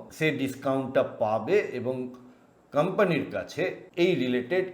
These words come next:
ইনফরমেশনটা রয়ে যাবে। এরপর আসছি স্প্ল্যাশ পেজ। স্প্ল্যাশ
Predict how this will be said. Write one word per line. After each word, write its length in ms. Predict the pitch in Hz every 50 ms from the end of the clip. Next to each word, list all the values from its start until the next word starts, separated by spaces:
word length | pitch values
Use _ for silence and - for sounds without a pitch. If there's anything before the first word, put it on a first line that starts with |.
| - 123 127
ইনফরমেশনটা 1000 | 127 120 120 - 123 113 110 107 104 101 98 - - 110 104 101 95 - 160 175 180 - - - - - 107 107
রয়ে 200 | 110 104 98 92 85 78
যাবে। 140 | 76 - _ _ _ _ - 202
এরপর 280 | 226 214 - 220 226 220 208 202
আসছি 260 | 175 - - - 196 202 190 - - - - -
স্প্ল্যাশ 500 | - - - _ 196 196 208 202 190 - - - - -
পেজ। 240 | - 101 92 - - - - - _ _ _ _ _ _ _ - -
স্প্ল্যাশ 440 | - - _ 175 180 196 208 220 -